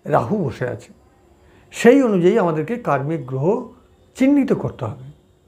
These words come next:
সাড়ে সাতি যখন চলবে, তখন কিন্তু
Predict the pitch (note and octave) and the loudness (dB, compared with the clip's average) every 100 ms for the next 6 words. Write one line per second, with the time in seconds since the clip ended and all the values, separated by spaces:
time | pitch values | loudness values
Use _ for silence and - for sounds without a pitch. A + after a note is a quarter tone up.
0 | _ _ _ _ _ _ _ - - D#3 | _ _ _ _ _ _ _ -20 0 2
1 | A3+ A#3+ C4+ C4 F3+ D#3 A#2+ A#2+ A2 B2 | 2 0 -2 0 0 -2 -6 -6 -8 -8
2 | A3 - _ _ _ _ _ F#3 A#3+ C#4+ | -10 -16 _ _ _ _ _ 0 2 0
3 | F3+ A#2 | -4 -6